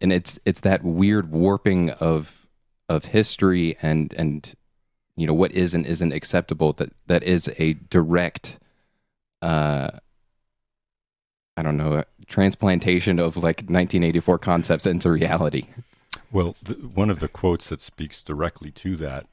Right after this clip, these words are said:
Speaker 2: is, "Every record has been destroyed or falsified, every book rewritten, every picture has been repainted, every statue and street building has been renamed,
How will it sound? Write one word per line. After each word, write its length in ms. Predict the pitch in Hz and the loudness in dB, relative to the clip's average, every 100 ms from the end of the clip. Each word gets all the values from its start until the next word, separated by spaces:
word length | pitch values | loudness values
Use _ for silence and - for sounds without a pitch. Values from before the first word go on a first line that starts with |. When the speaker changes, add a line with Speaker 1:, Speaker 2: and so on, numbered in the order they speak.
| _ | _
Speaker 2:
is, 400 | 76 71 71 - - _ _ _ _ _ _ - | -10 -10 -10 -16 -20 _ _ _ _ _ _ -4
"Every 240 | 113 107 | 0 2
record 400 | 90 90 - 82 | 2 0 2 -2
has 180 | 73 71 | -2 -6
been 240 | - 78 71 | -4 -4 -4
destroyed 580 | 76 - - 78 73 | -6 -10 -6 -4 -4
or 80 | 71 | -6
falsified, 840 | - 85 80 - - - 78 - _ _ _ _ _ _ _ | -6 -6 -6 -10 -16 -12 -12 -14 _ _ _ _ _ _ _
every 280 | 98 85 85 | -6 0 -2
book 320 | 73 90 - | 0 -2 -2
rewritten, 540 | 82 76 85 - 64 60 _ _ _ _ - | -6 -4 -4 -4 -10 -14 _ _ _ _ -8
every 240 | 101 104 | -2 -2
picture 400 | - 117 - 82 | 0 -4 -2 -4
has 180 | 73 65 | -4 -6
been 240 | - 76 | -6 -4
repainted, 640 | 73 76 90 92 - - _ _ _ _ _ _ | -4 -6 -2 -4 -4 -14 _ _ _ _ _ _
every 260 | 92 90 | -4 -2
statue 640 | 85 - 101 110 - 120 120 | -4 0 0 0 -2 -2 -2
and 180 | 87 80 | -4 -6
street 320 | - 110 113 | -4 -6 -4
building 380 | 76 69 71 69 | -8 -8 -8 -6
has 220 | 73 69 | -8 -8
been 260 | - 76 73 | -6 -4 -2
renamed, 600 | 76 78 95 67 62 | -4 -2 -2 -4 -10